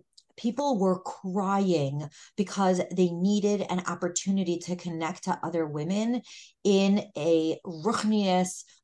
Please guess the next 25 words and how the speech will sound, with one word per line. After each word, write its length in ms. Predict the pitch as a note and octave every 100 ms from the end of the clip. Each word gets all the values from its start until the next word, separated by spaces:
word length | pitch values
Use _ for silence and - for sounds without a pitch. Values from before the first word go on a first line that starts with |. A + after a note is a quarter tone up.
| -
format 600 | - G#3 G#3+ D#3+ C#3+ C#3+ -
where 220 | F3+ F#3+
they 180 | F#3 F#3
could 220 | F3+ F#3
put 280 | - - A3 -
all 220 | G3 G3+
of 120 | A3
their 160 | G#3+ G#3+
emotions 720 | F#3 F3+ G#3 G3+ F#3 D#3+ E3 - - -
somewhere 480 | - - F#3+ G3 F3
positive 420 | - G3+ G3 F#3
and 80 | E3
constructive, 640 | F3+ F3 - F3+ F3 F#3 F3+
but 200 | D#3 - - - -
specifically 600 | - A#3 - D4+ D4 A3
with 160 | G3 F#3+
community. 500 | F#3 F3+ E3+ D3 -
And 120 | F3+
I 180 | - F3+
think 220 | A#3+ A#3+
that 280 | G3 E3 F#3
women, 480 | F3 A#3+ F#3+ D#3+ E3 - - _
um, 480 | - E3 D#3+ E3 - - _ - _ _ _ _ _ _ -
especially 800 | A#3 - - C4+ C#4 E4+ F4 E4
women 580 | G#3+ A3+ A3 G#3+ A3+